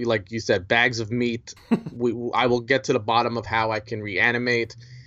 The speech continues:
Speaker 1: this and that, and I will keep experimenting." He's very cold and calculating.
Speaker 2: Mm-hmm.
Speaker 1: Is, is something that's keep repeated. Like, he's very cold,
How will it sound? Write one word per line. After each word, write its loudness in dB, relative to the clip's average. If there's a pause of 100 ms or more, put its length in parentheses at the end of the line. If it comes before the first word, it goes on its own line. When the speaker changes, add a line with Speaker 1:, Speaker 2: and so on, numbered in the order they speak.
(320)
Speaker 1:
this 0
and 2
that, 4
and 2
I 4
will 2
keep -4
experimenting." 2
He's -6
very 4
cold 4
and 0
calculating. 2
Speaker 2:
Mm-hmm. -2
Speaker 1:
Is, -2
is 4
something 4
that's 2
keep -4
repeated. 0
Like, -4 (360)
he's -4
very 6
cold, 6